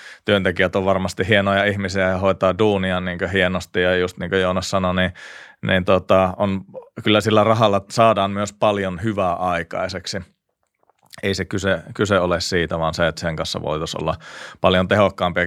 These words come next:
Mä, mä yritin miettiä tuossa jonkinlaista vertauskuvaa tavallaan. Mä, mä pyydän anteeksi, mutta kun mä en keksinyt mitään muuta,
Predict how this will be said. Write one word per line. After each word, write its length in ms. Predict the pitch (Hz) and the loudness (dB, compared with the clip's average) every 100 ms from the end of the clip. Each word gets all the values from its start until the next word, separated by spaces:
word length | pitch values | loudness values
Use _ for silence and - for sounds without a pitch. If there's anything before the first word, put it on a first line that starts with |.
| 90 98 | -2 2
Mä, 180 | 117 117 | 2 4
mä 120 | 131 | 2
yritin 280 | 139 127 120 | 2 0 0
miettiä 340 | 123 117 107 | 0 0 -2
tuossa 260 | 107 - 104 | -2 -4 -2
jonkinlaista 560 | 110 104 98 98 95 | -2 0 -2 -2 0
vertauskuvaa 720 | 110 113 107 92 - 92 92 | 2 2 0 -4 -4 -4 -4
tavallaan. 380 | 87 98 92 92 | 0 0 0 -2
Mä, 240 | 98 95 80 | -2 -2 -2
mä 160 | 98 | -4
pyydän 260 | 92 101 101 | -2 0 0
anteeksi, 360 | 110 98 - 92 | 0 -2 -4 -8
mutta 160 | 92 | -6
kun 80 | 90 | -4
mä 100 | 92 | -2
en 60 | 95 | 0
keksinyt 400 | 98 - 90 87 | -2 -2 -8 -4
mitään 360 | 95 95 87 | -2 0 0
muuta, 320 | 92 92 92 | 0 -2 -2